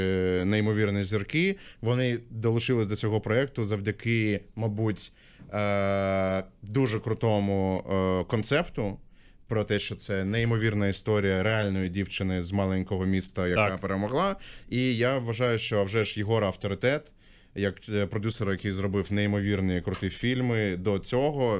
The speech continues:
Speaker 1: е, а вже ж пов-, пов-, повпливав на це. Тож, завдяки Яні Бернацькій це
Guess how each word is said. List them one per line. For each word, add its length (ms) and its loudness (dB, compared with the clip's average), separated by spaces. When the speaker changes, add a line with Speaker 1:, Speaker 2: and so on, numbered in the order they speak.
Speaker 1:
е, 280 2
а 20 0
вже 240 0
ж 220 -8
пов-, 320 -2
пов-, 160 2
повпливав 560 -2
на 100 -6
це. 220 -8
Тож, 340 2
завдяки 500 -2
Яні 240 2
Бернацькій 560 0
це 500 2